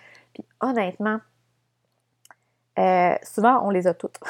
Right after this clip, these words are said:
<laughs> Puis là, moi, la première fois que j'ai entendu parler de ça, puis là, elle, et c'était, je me rappelle plus, c'était, je pense que c'était peut-être, euh, James Wedmore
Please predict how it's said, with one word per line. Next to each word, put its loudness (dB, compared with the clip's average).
<laughs> -4
Puis 0
là, 6
moi, -2
la 2
première 0
fois 0
que 2
j'ai -2
entendu 0
parler 2
de 2
ça, 4
puis -2
là, 4
elle, 0
et -4
c'était, -4
je -14
me -14
rappelle -8
plus, -2
c'était, -10
je -20
pense -8
que -20
c'était -8
peut-être, -10
euh, -4
James -8
Wedmore -8